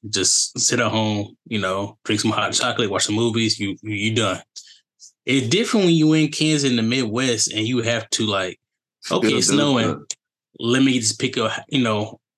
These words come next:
Speaker 1: a, a bigger coat or whatever, some boots, and I still got to go and endure the entire day, my work day, the same as usual." So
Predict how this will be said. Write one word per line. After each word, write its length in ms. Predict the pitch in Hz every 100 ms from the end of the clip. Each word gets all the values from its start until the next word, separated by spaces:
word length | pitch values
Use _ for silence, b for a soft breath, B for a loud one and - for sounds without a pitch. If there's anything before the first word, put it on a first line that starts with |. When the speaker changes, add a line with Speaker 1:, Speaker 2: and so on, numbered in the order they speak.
| _ _ -
Speaker 1:
a, 140 | 123 110
a 80 | -
bigger 320 | 113 127 127 113
coat 320 | - 139 123
or 80 | 110
whatever, 440 | 110 110 110 110
some 180 | 101 107
boots, 340 | 107 131 107 -
and 100 | 104
I 60 | 107
still 200 | - 110
got 200 | 107 101 _
to 240 | - 107
go 240 | 104 117 107
and 200 | 104 107
endure 400 | 104 110 117 113
the 140 | 104
entire 380 | 101 101 110 101
day, 200 | 98 107 104
my 120 | 104
work 240 | 107 107
day, 340 | 98 98 101 107 _ B _
the 80 | 107
same 360 | - 113 110 101
as 160 | 92
usual." 320 | 123 107 95
So 360 | 92 107 95 92